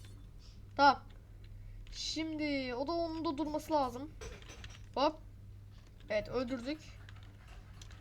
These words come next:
Şimdi bu sefer melekle oynayacağız. Şimdi koş, koş, koş, koş, koş, koş.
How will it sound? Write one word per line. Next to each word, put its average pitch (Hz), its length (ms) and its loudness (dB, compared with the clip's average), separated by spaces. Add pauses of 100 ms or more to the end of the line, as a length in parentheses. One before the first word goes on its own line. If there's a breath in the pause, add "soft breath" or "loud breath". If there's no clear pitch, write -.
(120)
Şimdi 311 600 6
bu - 40 -10
sefer 311 240 6
melekle 285 400 4
oynayacağız. 214 720 -2 (1700)
Şimdi 240 380 -2
koş, 254 220 -6
koş, - 260 -2
koş, 269 220 -4
koş, 269 220 -2
koş, 262 220 -6
koş. 269 300 -4